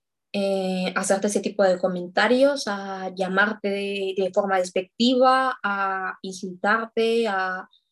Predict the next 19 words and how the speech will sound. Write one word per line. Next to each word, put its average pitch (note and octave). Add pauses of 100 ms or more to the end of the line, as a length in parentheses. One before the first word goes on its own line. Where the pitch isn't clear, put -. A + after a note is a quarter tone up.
(1120)
mm, G3
cortejarte, G3+
si G#3
es G#3
que G#3
se G3
le G3
puede G3+
decir F#3+
así. G#3
Dudo G3+
que G3
se F#3
pueda, F#3 (140)
dudo A3
siquiera G3+
que F#3+
sea F#3+
eso, A3